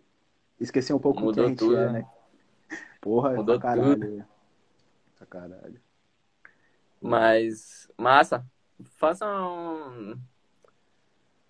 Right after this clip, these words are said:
Speaker 2: uma introdução aí sobre a sua pessoa, quem você é, pra quem não te
Speaker 1: Sim.
Speaker 2: conhece. Se apresente aí, faça
Speaker 1: Então.
Speaker 2: uma
Speaker 1: Então, me chamo Renan
Speaker 2: Você é um cara
Speaker 1: Pereira,
Speaker 2: que,
Speaker 1: tenho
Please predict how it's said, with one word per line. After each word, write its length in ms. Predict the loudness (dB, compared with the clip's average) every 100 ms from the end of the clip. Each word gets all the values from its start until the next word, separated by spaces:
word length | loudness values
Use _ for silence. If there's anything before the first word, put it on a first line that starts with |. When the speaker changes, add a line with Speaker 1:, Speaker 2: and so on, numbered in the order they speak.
| _ _ _ _ _ _ _
Speaker 2:
uma 140 | -10 -4
introdução 460 | 0 0 0 -2
aí 100 | -2
sobre 240 | -2 -2 0
a 60 |
sua 160 | 0 -2
pessoa, 540 | -2 -6 -2 0 0 -2 _ -18 -16 -20 _ _ _ _
quem 140 | -10
você 260 | -8 -2 0
é, 80 | 0
pra 140 | -2
quem 120 | -6
não 80 | -8
te 80 | -8
Speaker 1:
Sim. 80 | -6
Speaker 2:
conhece. 720 | -4 0 2 0 -4 -12 -12 -18 _ _ _ _ _ _
Se 100 | -10
apresente 460 | -6 -6 -4 -2
aí, 200 | -2 -2 -4 -2
faça 220 | -2 -2
Speaker 1:
Então. 100 | -4
Speaker 2:
uma 260 | -4 -10 -16 _ _ _ _ _ _ _ _ _ _ _ _ _ _ _ _ -14
Speaker 1:
Então, 340 | -10 -6 -4
me 140 | -4
chamo 280 | -6 -4 -2
Renan 200 | -2 0
Speaker 2:
Você 200 | 0 2
é 80 | 2
um 100 | 2
cara 160 | 2 2
Speaker 1:
Pereira, 80 | 0
Speaker 2:
que, 80 | 2
Speaker 1:
tenho 580 | 2 2 -2 -8 -12